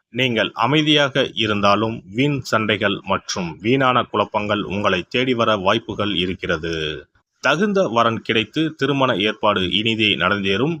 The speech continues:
வீடு, நிலம் மற்றும் வாகனங்கள் வாங்கலாம். ஆயுள்யம் நட்சத்திரம். இந்த மாதம் தொழிலில் நல்ல லாபம் கிடைக்கும். ஆனாலும் கவனமுடன் நடந்து கொள்ளுங்கள்.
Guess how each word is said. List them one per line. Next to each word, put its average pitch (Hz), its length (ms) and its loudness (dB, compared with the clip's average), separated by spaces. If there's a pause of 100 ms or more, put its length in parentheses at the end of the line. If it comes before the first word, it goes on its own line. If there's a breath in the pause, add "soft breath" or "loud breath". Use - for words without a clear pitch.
(120)
வீடு, 117 640 0
நிலம் 110 480 0
மற்றும் 110 440 -2
வாகனங்கள் 131 640 2
வாங்கலாம். 87 720 2 (580)
ஆயுள்யம் 117 680 2
நட்சத்திரம். 113 680 -2 (200)
இந்த 175 320 0
மாதம் 151 420 2
தொழிலில் 117 480 0 (160)
நல்ல 113 340 2
லாபம் 98 380 2
கிடைக்கும். 98 580 -2 (120)
ஆனாலும் 120 600 2
கவனமுடன் 117 480 2
நடந்து 104 320 -2
கொள்ளுங்கள். 85 720 0